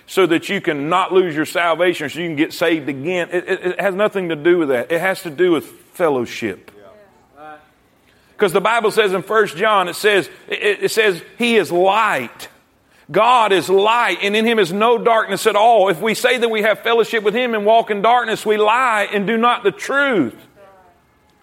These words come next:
Speaker 1: If we say that we have no sin, we lie and do not the truth. But we've, I've got good news, guys. I've got good news. I know he's light.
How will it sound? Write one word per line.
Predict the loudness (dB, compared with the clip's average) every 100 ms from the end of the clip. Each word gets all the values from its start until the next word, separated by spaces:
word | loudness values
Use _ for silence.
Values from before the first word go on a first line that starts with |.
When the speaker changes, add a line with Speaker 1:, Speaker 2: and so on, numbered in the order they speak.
| _ _ _ _ _ _
Speaker 1:
If | -2 0
we | 0
say | 0 2 2
that | 0
we | 0
have | 2 0
no | 2 0
sin, | 0 -2 0 2 0 2
we | 2
lie | 4 4 2 2 2 0 -2
and | -2
do | 0
not | 2 0 0
the |
truth. | -4 0 2 2 -2 -8 _ _ _ _ _ 0
But | 2
we've, | 2 0
I've | 0 0
got | 0 -2
good | 2 2
news, | 4 2 2
guys. | 2 0 0 -2 -2
I've | -4 0
got | 0 2
good | 0 2
news. | 2 0
I | 2
know | 2 2
he's | 2 2
light. | 4 4 2 -2